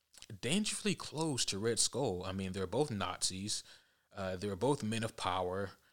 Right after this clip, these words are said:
Uh, they're, they were both, you know, men who would obviously do battle with Captain America.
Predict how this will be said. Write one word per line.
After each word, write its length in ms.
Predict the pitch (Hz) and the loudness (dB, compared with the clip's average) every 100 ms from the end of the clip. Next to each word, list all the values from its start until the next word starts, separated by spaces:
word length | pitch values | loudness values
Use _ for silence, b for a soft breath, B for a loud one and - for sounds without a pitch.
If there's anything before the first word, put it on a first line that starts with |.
| b b - | b b -20
Uh, 340 | 92 90 - | -20 -20 -14
they're, 640 | 98 98 95 92 92 - 107 | -8 -6 -4 -6 -8 -10 -6
they 100 | 104 | -4
were 140 | 101 | -4
both, 400 | 95 123 131 - _ | -2 -2 -2 -6 _
you 100 | 107 | -6
know, 340 | 104 95 64 - _ _ _ _ _ _ _ | -4 -4 -8 -16 _ _ _ _ _ _ _
men 280 | 135 117 110 | -6 -2 0
who 160 | 101 107 | 0 0
would 220 | 101 90 - _ - | -2 -4 -12 _ -6
obviously 360 | 101 95 95 98 | -4 2 0 0
do 160 | 95 | -4
battle 360 | 104 95 98 101 | 0 2 2 2
with 100 | 92 | -2
Captain 380 | - 98 - 101 | -4 -2 -2 -2
America. 680 | 98 95 92 - 95 92 | 0 2 0 0 0 0